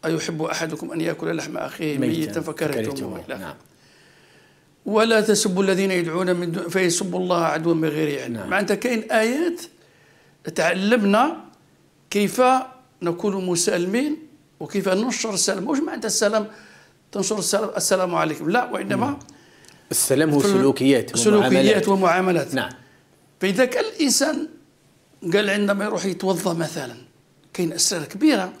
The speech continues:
Speaker 1: قال بالماء عندما تنقي الف-، الفم، الفم نتاعك، ليس معنى أن من بقايات الطعام
Speaker 2: مم.
Speaker 1: ولا من بقايات الشراب ولا الرائحة ولا، لا، وإنما تنقي نفسك من الكلام اللي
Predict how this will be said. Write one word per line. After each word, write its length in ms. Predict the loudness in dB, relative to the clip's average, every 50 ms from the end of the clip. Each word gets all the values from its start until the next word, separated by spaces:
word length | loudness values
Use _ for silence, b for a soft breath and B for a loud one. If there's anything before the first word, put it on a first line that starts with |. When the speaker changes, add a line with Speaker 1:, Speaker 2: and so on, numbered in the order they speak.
| -20 b b b b b b b b b b b b b b b b _ _ _
Speaker 1:
قال 220 | 0 0 2 2 2
بالماء 580 | 4 4 4 4 6 6 4 4 4 2 -4 -12 -18 -20 _ _ _ _ _ _ _ _ _ _ -6
عندما 380 | -6 -4 -4 -2 -4 0 -2 -2
تنقي 720 | -2 0 -2 -2 -2 -4 -6 -4 -4 -4 -4 -4 -6 -8 -10
الف-، 480 | -8 -8 -8 -8 -4 -4 -4 -4 -4
الفم، 320 | -6 -6 -4 -2 -2 -4 -4 -4
الفم 260 | -6 -4 -4 -2 0 0
نتاعك، 340 | 0 0 0 -2 -4 -4
ليس 240 | -6 -4 -2 0 0
معنى 320 | 0 2 2 2 2 2 -2
أن 300 | -4 -4 -4 -4 -4 -4
من 80 | -2
بقايات 400 | -2 -2 0 0 0 0 0 -2
الطعام 500 | -4 -2 0 2 4 4 4 2 2 0 -4 -10 -10 -6
Speaker 2:
مم. 280 | -6 -4 -4 -6 -8 -12 -16 b b b b b b b _ _ -8
Speaker 1:
ولا 220 | -4 -2 0 0
من 120 | 0 0
بقايات 520 | -2 -2 -2 -2 -2 0 2 2 0 0 -2
الشراب 560 | -2 0 0 2 2 2 2 0 -2 -4 -4
ولا 180 | -4 0 0 0
الرائحة 520 | 2 4 2 2 2 2 -2 -2 -2 -4
ولا، 160 | -4 -6 -8
لا، 280 | -10 -6 -4 -4 -4 -6 -8 -20 _ _ b b b b b b b b b b b b b b b b b b _ _ _ -8
وإنما 320 | -4 -2 -2 0 0 -2
تنقي 340 | -2 0 -2 -2 0 -2 -2
نفسك 720 | -2 -2 -2 -2 -2 -2 -4 -6 -8 -18 -20 -20 -20 -20 _ _ b b b b b b b b b b b b _ _ -6 -2
من 220 | 0 0 2 0
الكلام 560 | 0 -2 0 2 2 2 2 0 0 0 -2
اللي 540 | -2 -2 -2 -2 -2 -2 -2 -2 -4 -6 -8